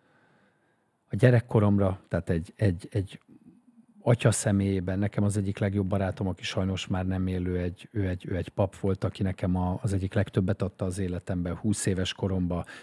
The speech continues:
mikor amerikai mentorokkal, olyan, olyan két amerikai üzletemberrel volt szerencsém együtt dolgozni, találkozni, akik, akik alapjaiban megreformálták a gondolkodásmódomat. Ö, és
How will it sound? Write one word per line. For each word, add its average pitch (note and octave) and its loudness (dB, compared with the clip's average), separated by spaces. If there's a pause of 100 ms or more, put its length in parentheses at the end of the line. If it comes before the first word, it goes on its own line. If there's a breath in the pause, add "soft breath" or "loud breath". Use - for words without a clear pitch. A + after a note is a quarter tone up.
(140 loud breath)
mikor F2 -2
amerikai G2 0
mentorokkal, F#2+ 2 (160)
olyan, G#2 4
olyan G2 2
két F#2+ -2
amerikai G2 0
üzletemberrel F#2 -2
volt F#2 -2
szerencsém F#2 -2
együtt F#2 -6 (360 soft breath)
dolgozni, F#2 0
találkozni, F#2+ -2
akik, F#2+ -4
akik G#2 -8
alapjaiban G#2 4
megreformálták G2 2
a G#2 -2
gondolkodásmódomat. F2+ -6 (400 soft breath)
Ö, G2+ -6 (1300 soft breath)
és - 0